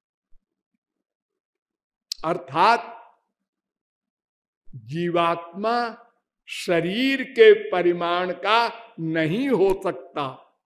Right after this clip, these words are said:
ये गलत है। क्यों? इसलिए कि अगर शरीर परिमाण का मानोगे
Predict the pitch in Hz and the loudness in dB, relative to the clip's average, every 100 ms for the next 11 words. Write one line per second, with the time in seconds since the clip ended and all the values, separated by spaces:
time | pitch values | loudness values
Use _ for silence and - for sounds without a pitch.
0 | _ _ _ - 170 147 175 285 - - | _ _ _ -2 0 0 0 0 -2 -6
1 | 143 123 - - _ _ 269 240 160 156 | -8 -8 -12 -20 _ _ -2 0 0 0
2 | 254 - - - _ _ _ _ _ _ | -2 -4 -12 -20 _ _ _ _ _ _
3 | 247 262 165 147 143 156 208 254 254 - | -8 -8 -10 -12 -4 4 6 8 6 2
4 | - - - - _ 208 196 185 214 254 | -4 -18 -20 -20 _ 2 4 4 2 0
5 | 233 - 175 175 233 285 269 - 190 185 | -2 -2 -2 0 -2 -4 -6 -6 -2 0
6 | 185 190 214 214 196 196 190 190 175 175 | 0 2 2 0 -2 -2 -2 -2 -4 -4
7 | 170 160 160 254 | -4 -2 4 6